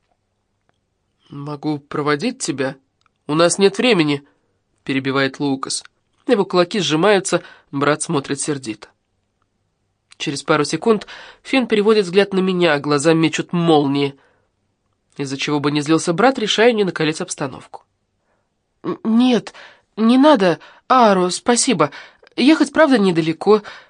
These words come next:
Доберусь сама». Встаю с кровати и направляюсь к выходу. Лукас поджимает губы, меня провожает его недовольный взгляд. Перед тем, как выйти из комнаты, оборачиваюсь на Ааро. Финн не отрывает глаз от пола, и непонятно,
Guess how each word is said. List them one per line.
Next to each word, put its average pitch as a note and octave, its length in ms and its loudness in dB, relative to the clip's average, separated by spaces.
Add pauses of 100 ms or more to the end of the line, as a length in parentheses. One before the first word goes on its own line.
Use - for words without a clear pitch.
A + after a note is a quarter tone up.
(200)
Доберусь A#3+ 420 4
сама». D4 420 2 (1300)
Встаю C#3+ 320 -4
с - 80 -8
кровати F3+ 380 0
и E3 40 0
направляюсь D3+ 500 0
к - 100 -14
выходу. C#3+ 420 -6 (840)
Лукас C#3+ 400 -2
поджимает D3 420 0
губы, D#3+ 380 0 (420)
меня A3+ 240 2
провожает F3 480 2
его D#3 120 0
недовольный D3+ 480 0
взгляд. C3+ 460 -12 (800)
Перед D3 200 -4
тем, D3 160 -4
как C#3 200 -4
выйти D#3 200 -2
из D3+ 100 -2
комнаты, E3+ 360 -2
оборачиваюсь D3+ 540 -2
на D#3+ 360 4
Ааро. C#3 200 0 (1000)
Финн A3 280 -2
не G#3 80 2
отрывает G3+ 400 2
глаз F3 280 2
от - 140 -2
пола, G#3 220 4
и D#3+ 80 4
непонятно, D3+ 800 -2